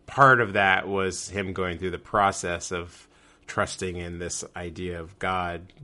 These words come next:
for him. So ultimately, it all worked out. But that was a, that was a big risk to take. I, the same, the same way I feel about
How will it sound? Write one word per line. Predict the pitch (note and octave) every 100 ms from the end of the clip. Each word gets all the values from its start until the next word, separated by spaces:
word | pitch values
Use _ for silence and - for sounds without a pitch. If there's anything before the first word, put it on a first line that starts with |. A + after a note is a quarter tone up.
| C3
for | _ - F2
him. | F2 D#2+ D#2+ F2+
So | - F2 E2+ E2 - - - - _ _ _ G2+
ultimately, | F#2 F#2 E2+ E2 F2 E2+ E2 E2+ -
it | F2+
all | E2+ E2
worked | E2+ E2 -
out. | F2 D#2+ D#2 - - _ _ -
But | G2 - F#2+ - _ _ _ -
that | G#2
was | G#2+ G2+
a, |
that | G2
was | B2 C3+
a |
big | F#2+ A2 G2
risk | G#2 G2+
to |
take. | E2+ F2+ E2+ G#2
I, | A2+
the | A#2 B2+
same, | - D3+ C#3 C#3
the |
same | A#2 D3+ C#3+ C3+
way | A#2+
I | A2+
feel | G2+ B2 A2
about | G2 F#2+ F2+ F#2